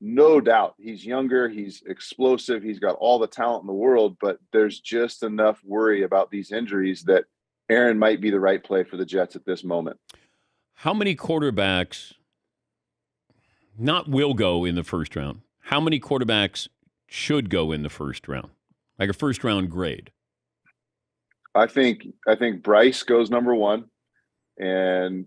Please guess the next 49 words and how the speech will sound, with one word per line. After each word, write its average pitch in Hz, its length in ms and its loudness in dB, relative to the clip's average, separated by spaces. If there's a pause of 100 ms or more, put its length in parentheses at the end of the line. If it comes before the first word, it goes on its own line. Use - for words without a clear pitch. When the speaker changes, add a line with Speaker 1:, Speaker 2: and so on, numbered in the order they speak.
(100)
Speaker 1:
there's 101 260 2
questions 110 520 0
around 107 280 0
him. 110 240 -2
He 110 140 0
is 98 160 0
not 104 280 2
a 101 80 0
very 101 380 0
big 98 380 -4 (100)
human 98 240 -12
being. 92 300 -4 (160)
At 85 120 -10
the 98 80 0
end 107 140 2
of 98 100 4
the 90 80 0
day, 101 360 6 (1000)
he's, 101 440 -2
he's 104 460 -4 (100)
all 117 280 8
of 107 140 4
five 110 400 2
ten 107 440 -6
and 95 320 -6
I 92 80 -2
think, 98 280 -8 (360)
you 107 120 -8
know, 92 100 -2
just 101 360 2
over 104 220 4
two 104 200 -6
hundred 95 220 -6
pounds, 98 400 2
five 95 260 0
eleven, 101 360 0
two 98 180 -10
hundred 95 200 -6
pounds. 92 380 0
I 82 40 -12
mean, 87 120 -6
that, 95 200 0
that 107 180 6
is 101 120 2
not 101 220 2
a 92 120 0 (120)
big 101 320 0
specimen, 87 720 -6
but 135 240 6